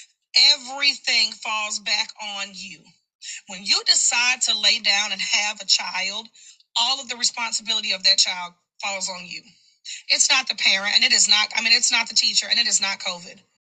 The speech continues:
This shit has been going on pre-covid. And yes, No Child Left Behind was a big fuck up, and I don't care what anybody says about that either.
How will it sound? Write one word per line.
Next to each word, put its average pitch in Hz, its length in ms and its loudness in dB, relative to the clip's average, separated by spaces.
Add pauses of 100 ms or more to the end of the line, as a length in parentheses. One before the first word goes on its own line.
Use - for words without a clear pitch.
(320)
This - 220 6
shit - 140 8
has 269 120 2
been 247 180 0
going 247 240 0
on 233 360 0 (320)
pre-covid. 233 720 -2 (400)
And 247 140 0
yes, 233 320 2 (160)
No 254 200 2
Child 254 400 4
Left 240 220 -2
Behind 240 500 -2
was 214 300 -6 (100)
a 196 160 0 (200)
big 240 200 2
fuck 214 380 -6
up, - 180 -16
and 214 120 -4
I 226 100 0
don't 226 160 -6
care 220 180 0
what 196 140 -12
anybody 196 320 -12
says 190 300 0
about 190 220 -12
that 185 140 -8
either. 175 280 -18